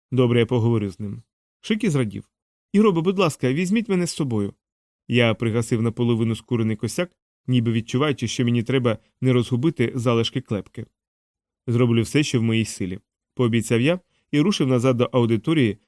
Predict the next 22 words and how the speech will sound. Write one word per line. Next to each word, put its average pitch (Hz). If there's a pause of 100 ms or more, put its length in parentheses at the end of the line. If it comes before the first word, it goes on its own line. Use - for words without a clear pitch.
якраз 123
у 113
той 117
момент, 127
коли 127
вийшов 120
Мєчніков. 107 (680)
Відтоді, 123
як 117
він 120
повернувся, 123
ми 127
не 120
говорили. 117 (520)
Він 123
здавався 117
міцним 117
і 120
дужим, 120 (220)
як 117
і -
раніше, 107